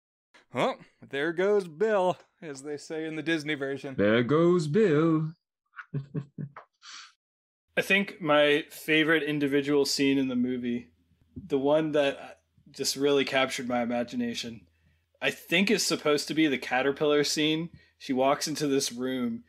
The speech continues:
Speaker 3: and there's on the ground all of these socks, very phallic socks, I'll say,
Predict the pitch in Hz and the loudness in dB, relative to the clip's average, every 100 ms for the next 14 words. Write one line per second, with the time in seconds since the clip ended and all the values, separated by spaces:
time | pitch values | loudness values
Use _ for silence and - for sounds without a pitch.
0 | _ _ _ 139 131 135 135 131 - 151 | _ _ _ -4 0 2 2 0 0 2
1 | 160 127 123 131 135 127 127 147 170 175 | 2 0 0 2 2 0 0 2 2 0
2 | 165 156 - - - - - 139 110 - | -4 0 -2 -2 0 2 2 2 2 -2
3 | - - _ _ - 143 165 185 185 156 | -8 -12 _ _ -4 0 2 2 0 0
4 | 139 131 110 - 131 110 107 113 113 - | 2 2 0 0 0 -2 -4 -8 -6 -4
5 | 113 110 | -2 -4